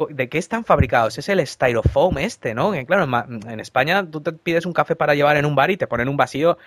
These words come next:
de cartoncillo que está frío, según lo echan ya se enfría. Pero estos vasos, supongo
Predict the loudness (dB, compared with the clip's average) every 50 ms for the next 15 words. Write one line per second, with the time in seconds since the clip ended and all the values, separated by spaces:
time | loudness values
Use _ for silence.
0 | -20 -18 -12 -10 -4 -2 -2 -2 -2 -4 -8 -8 -6 -6 -4 0 2 4 4 4
1 | 2 _ _ _ -20 _ _ _ _ -20 -12 -4 -4 -4 -2 -2 -2 0 0 -2
2 | -2 -4 -4 0 2 2 2 2 2 0 0 0 0 0 0 0 -2 0 -2 -2
3 | -2 -2 -4 -6 -12 _ _ -20 -20 -20 -20 -20 -20 _ _ _ _ -2 2 4
4 | 4 4 2 0 0 -2 -2 0 2 0 0 2 2 2 2 2 0 -2 -8 -6
5 | -2 0 2 2 0 -2